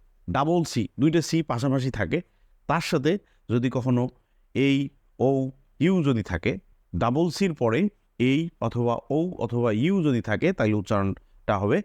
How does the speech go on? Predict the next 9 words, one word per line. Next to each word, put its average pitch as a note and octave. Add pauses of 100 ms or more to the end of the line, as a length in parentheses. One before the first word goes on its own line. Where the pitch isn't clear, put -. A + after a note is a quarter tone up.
(420)
খেই B2
এর F2+
মতো। D#2+ (340)
যেমন C3
এখানে A2
দেখো F2+ (680)
ডাবল A#2
সি A#2
আছে, B2+